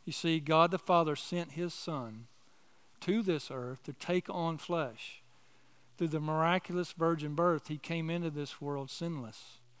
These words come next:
And he lived the life that we cannot live. That righteous life,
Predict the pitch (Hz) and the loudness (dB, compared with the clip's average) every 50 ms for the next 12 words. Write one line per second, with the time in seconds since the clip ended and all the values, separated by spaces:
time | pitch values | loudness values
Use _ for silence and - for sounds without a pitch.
0 | - - - - - - - - - - - - - - - - - - 139 143 | -20 -20 -20 -20 -20 -20 -20 -20 -20 -20 -20 -20 -20 -20 -20 -14 -10 -8 -8 -6
1 | 151 147 147 147 165 190 233 220 175 147 135 131 135 131 - - - - - - | -4 -4 0 2 4 4 6 4 4 2 0 -4 -8 -12 -14 -16 -20 -20 -20 -20
2 | - - - - 160 151 139 131 139 151 165 170 175 175 156 - - 139 147 160 | -20 -20 -18 -10 -8 -6 -4 0 4 6 6 6 6 4 0 -4 -8 -10 -6 -2
3 | 160 180 196 - - - 160 151 151 143 131 123 123 120 117 110 107 110 - - | 0 0 0 0 -2 -4 -4 -4 -2 -4 -4 -6 -8 -12 -12 -14 -16 -18 -20 -20
4 | - - - - - - - - - - - - - - - - - - - - | -20 -20 -20 -20 -20 -20 -20 -20 -20 -20 -20 -20 -20 -20 -20 -20 -20 -20 -20 -20
5 | - - - - - - - - - - - 147 151 - 151 135 143 147 156 165 | -20 -20 -20 -20 -20 -20 -20 -20 -10 -4 -2 -2 -2 -2 -4 -2 0 2 2 2
6 | 175 - - 185 180 160 - - - - - - - - 147 143 139 127 110 113 | 2 0 -4 -6 -6 -6 -8 -10 -12 -16 -20 -16 -6 -2 -2 0 0 -2 -4 -10
7 | - - - | -16 -20 -20